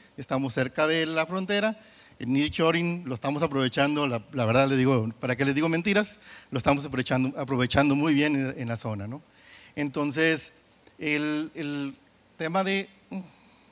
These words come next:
tengo, me adelanto siempre, disculpen.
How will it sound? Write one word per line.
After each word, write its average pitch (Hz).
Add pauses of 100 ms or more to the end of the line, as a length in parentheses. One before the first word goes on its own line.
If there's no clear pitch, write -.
(320)
tengo, 117 (960)
me 143
adelanto 123
siempre, 110 (480)
disculpen. 139